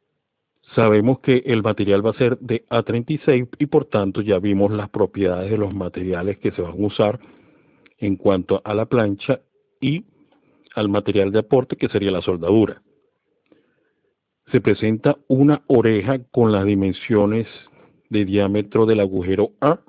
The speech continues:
ancho B en el perímetro del agujero, la altura libre C, la longitud de la soldadura D y el espesor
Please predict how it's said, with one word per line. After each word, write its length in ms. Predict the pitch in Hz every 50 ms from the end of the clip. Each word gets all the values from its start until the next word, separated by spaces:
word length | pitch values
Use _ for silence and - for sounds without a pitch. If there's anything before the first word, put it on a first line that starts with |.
| _ _ _ _ _ _ _ _ _ _ _ _ _ _ _
ancho 680 | - 113 104 101 95 92 90 - - 120 107 101 - - _ _ _ _ _ _ _ _ _ _ _ _ _ _ _ _ _ _ _ _ -
B 320 | 101 110 120 147 156 151 _ -
en 160 | 110 104 98
el 140 | 95 92 87
perímetro 580 | - 104 95 98 98 101 104 101 101 110 104
del 100 | 104 101
agujero, 560 | 107 110 110 123 113 120 131 107 101 120 - - _ _ _ _ _ _ _ _ _ _ _ _ _ _ _ _ _ _ _ _ _ _ _ _ _ _ _ _ _ _
la 340 | - 107 104 101 98 104 - _
altura 640 | - 107 104 101 98 95 - - 113 107 107 104 104
libre 580 | 104 101 101 101 101 98 98 92 101 98 - - _ _ _ - - - - -
C, 260 | 143 143 175 175 - _ _ _ _ _ _ _ _ _ -
la 260 | 110 110 110 107 107
longitud 600 | 104 107 101 90 - - 107 101 - - 120 123 127 123 -
de 180 | - 120 123 113
la 120 | 113 104
soldadura 680 | - - 104 98 95 98 95 95 98 101 101 104 110 - _ _ _ _ _ _ _ _ _ _
D 320 | 123 117 131 147 160 - _ _ _
y 180 | - 131 117 110
el 100 | 104 104
espesor 800 | 92 - - _ - 101 98 - - 123 123 131 151 - -